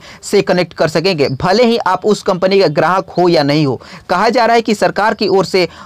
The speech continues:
वाईफाई हॉटस्पॉट की इंटरएबिलिटी की हरी झंडी दिखा दी गई है। दरअसल टेलीकॉम कंपनियां पूरे देश में हॉटस्पॉट वाईफाई लगा रही है। आपको बता दें कि सुरक्षा कारणों के चलते ही इसे लेकर के अभी तक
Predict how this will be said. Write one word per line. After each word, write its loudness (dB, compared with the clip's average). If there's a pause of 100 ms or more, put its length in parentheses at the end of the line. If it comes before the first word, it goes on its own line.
(120)
वाईफाई 2
हॉटस्पॉट -2
की 0 (300)
इंटरएबिलिटी 0
की 0
हरी 0
झंडी 0
दिखा 0
दी 2
गई 2
है। 2 (120)
दरअसल 0
टेलीकॉम 0
कंपनियां 0
पूरे 2
देश 0
में 2 (320)
हॉटस्पॉट 0
वाईफाई 0
लगा 2
रही 0
है। -2 (300)
आपको -4
बता 2
दें -2
कि 0
सुरक्षा 0
कारणों 0
के 0
चलते 0
ही 2
इसे 0
लेकर 0
के -2
अभी 0
तक -2